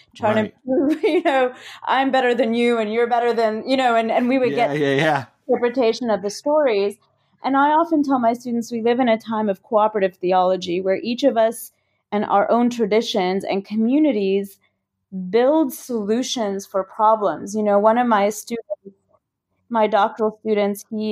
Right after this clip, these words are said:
Speaker 1: is an imam in South Central Los Angeles in a predominantly and historically African-American mosque.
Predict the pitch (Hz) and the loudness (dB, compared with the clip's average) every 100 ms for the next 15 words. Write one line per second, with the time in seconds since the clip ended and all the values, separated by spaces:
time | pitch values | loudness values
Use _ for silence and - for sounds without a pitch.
0 | 202 202 202 190 190 - 196 196 202 202 | -2 0 2 2 -2 -2 0 2 2 4
1 | 202 202 202 - 185 190 202 196 - 196 | 4 2 0 -4 -4 -2 0 0 0 -2
2 | 196 185 175 180 196 180 185 170 160 180 | 0 2 2 2 0 -2 0 0 -2 -4
3 | 190 180 196 185 180 175 180 180 190 - | -6 -4 -2 2 2 2 0 -2 -2 0
4 | 180 175 180 170 170 - 180 170 165 170 | 0 0 0 0 0 -4 -4 -2 -2 -2
5 | 175 165 156 110 - | -2 -2 -2 -6 -14